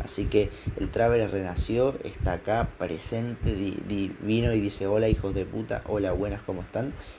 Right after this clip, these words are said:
Yo soy el Traverse y acá estoy". Así que bueno, nada, quiero que me dejen acá en los comentarios su opinión acerca de, de este jeep, qué les parece, si les gusta o no.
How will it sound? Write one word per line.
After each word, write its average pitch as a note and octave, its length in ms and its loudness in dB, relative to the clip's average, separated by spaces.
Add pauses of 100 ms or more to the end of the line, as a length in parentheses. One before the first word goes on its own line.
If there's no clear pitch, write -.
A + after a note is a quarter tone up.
(260)
Yo F#2 140 -2
soy F#2 200 -4
el E2+ 100 -4
Traverse B2+ 420 0 (140)
y F2+ 120 -4
acá - 160 -4
estoy". - 220 -4 (380)
Así - 160 -8
que - 60 2
bueno, F#2+ 220 4
nada, G2 260 4
quiero A#2+ 180 -2
que A2+ 100 2
me A2+ 80 6
dejen A2 180 2
acá G#2 180 0
en A2 60 0
los G2+ 80 -2
comentarios A#2 460 2
su - 80 -2
opinión G#2 320 0
acerca G2+ 500 -2
de, F2+ 260 0
de F2 80 0
este - 180 -8
jeep, - 260 -2
qué - 80 -2
les F#2+ 120 -2
parece, A2 360 -2
si - 140 -10
les E2+ 120 -6
gusta G#2 240 -2
o F#2+ 60 0
no. C#3 240 2